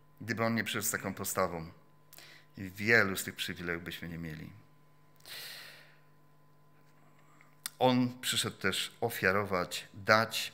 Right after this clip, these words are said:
ofiarować swoje życie, aby nas odkupić. My się zaprzedaliśmy.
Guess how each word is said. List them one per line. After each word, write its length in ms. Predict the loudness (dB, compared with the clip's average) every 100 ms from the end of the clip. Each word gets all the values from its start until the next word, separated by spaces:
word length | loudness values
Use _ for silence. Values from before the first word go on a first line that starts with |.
| -4
ofiarować 760 | -4 0 0 0 0 -4 -4 -6
swoje 320 | -4 -4 -4
życie, 380 | -6 -6 -6 -6
aby 200 | -8 -6
nas 260 | -6 -6 -8
odkupić. 720 | -10 -14 -14 -14 -12 -10 -12 -12 -4
My 280 | 0 2
się 200 | 2 0
zaprzedaliśmy. 1000 | 0 0 0 -2 2 2 2 -4 -8 -12